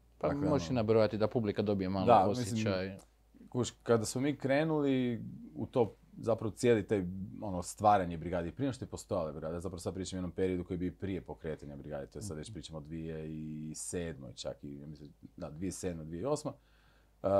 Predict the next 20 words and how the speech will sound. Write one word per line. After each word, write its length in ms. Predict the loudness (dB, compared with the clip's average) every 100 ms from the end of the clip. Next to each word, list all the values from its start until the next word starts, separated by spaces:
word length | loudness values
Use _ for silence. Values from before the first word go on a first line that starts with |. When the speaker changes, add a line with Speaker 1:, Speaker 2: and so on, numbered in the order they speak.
| 6
Speaker 2:
vrlo 240 | 4 2 2
brzo 180 | 0 -2
smo 100 | -4
počeli 300 | -6 -6 -6
surađivati 480 | -6 -4 -6 -6
sa 140 | -6 -6
Brukitom 500 | -6 -8 -10 -8 -8
i 40 |
Žinić, 680 | -6 -4 -4 -4 -4 -6 -4
agencijom, 580 | -4 -2 -2 -4 -4 -6
i 80 | -4
tu 100 | -6
nas 180 | -4
je 140 | -6 -8 -10 -18 _ _ -2
to 180 | 0
što 160 | 0 -6
smo 160 | -10 -6
htjeli 240 | -2 -2
raditi, 240 | -2 -4
taj 240 | -6 -6